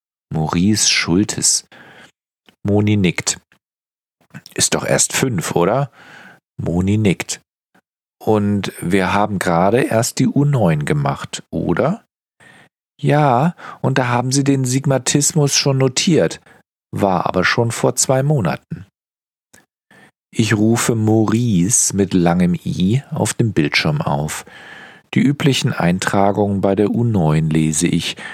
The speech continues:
Zur Sprache habe ich mir notiert, physiologischer Sigmat-Punkt, Therapie nach Z W. Wieder so ein Eintrag, nur für mich.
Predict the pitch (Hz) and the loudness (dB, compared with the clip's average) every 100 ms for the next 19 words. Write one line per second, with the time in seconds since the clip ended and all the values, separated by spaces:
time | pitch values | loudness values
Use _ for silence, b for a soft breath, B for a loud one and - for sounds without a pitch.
0 | B B _ _ - 104 98 - 98 90 | B B _ _ -2 0 0 0 0 2
1 | 101 - 117 117 107 107 - 107 104 101 | 0 0 -2 0 0 -2 0 0 2 0
2 | - 110 107 107 - B _ _ - B | 0 2 2 0 -8 B _ _ -20 B
3 | - - - 98 101 98 95 90 98 104 | -16 -6 -2 0 2 2 4 2 2 2
4 | 98 - 90 85 90 95 - 101 90 90 | 0 2 0 0 -2 -2 -2 0 2 2
5 | - - - - 101 95 107 - - - | -2 -10 -12 -2 0 0 -4 -6 -10 -10
6 | _ _ - - 98 95 95 92 - - | _ _ -6 0 2 2 2 0 0 -6
7 | 98 98 98 92 - - - - 95 - | 0 0 2 -2 -4 -8 -4 0 0 0
8 | 87 87 85 78 - B B B B B | 2 2 4 2 -2 B B B B B
9 | _ - - 90 107 120 98 98 87 85 | _ -8 -6 0 2 2 2 2 2 0
10 | 78 85 - 82 73 73 - 82 92 95 | -2 -2 -2 0 0 -2 -8 -6 0 0
11 | 107 - 117 80 65 - | 0 0 0 0 -2 -6